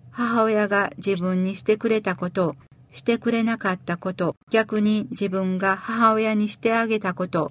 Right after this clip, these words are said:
この三点に絞って、その都度母親との関わり合いの中で、自分は一体その時、どのような思いを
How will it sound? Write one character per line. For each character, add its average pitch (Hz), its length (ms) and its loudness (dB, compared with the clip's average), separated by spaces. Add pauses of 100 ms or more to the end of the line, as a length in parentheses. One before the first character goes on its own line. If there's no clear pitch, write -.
(220)
こ 226 120 0
の 214 300 2
三 220 380 2
点 214 200 0
に 180 140 -2
絞 185 280 0
っ 156 40 -2
て、 - 340 -2 (200)
そ - 180 -2
の 220 140 2
都 214 160 -8
度 180 240 0
母 226 320 4
親 214 240 0
と 226 100 -2
の 190 160 0
関 196 320 0
わ 196 100 0
り 202 160 -2
合 208 140 2
い 208 60 2
の 214 100 2
中 220 240 0
で、 175 220 -2 (360)
自 208 120 4
分 196 160 -2
は 202 160 0
一 208 80 -2
体 208 340 -2
そ 208 160 -4
の 214 140 0
時、 196 440 -4 (140)
ど 220 160 0
の 254 140 8
よ 247 140 8
う 226 40 2
な 208 160 0
思 190 160 -2
い 165 160 -2
を 165 140 -2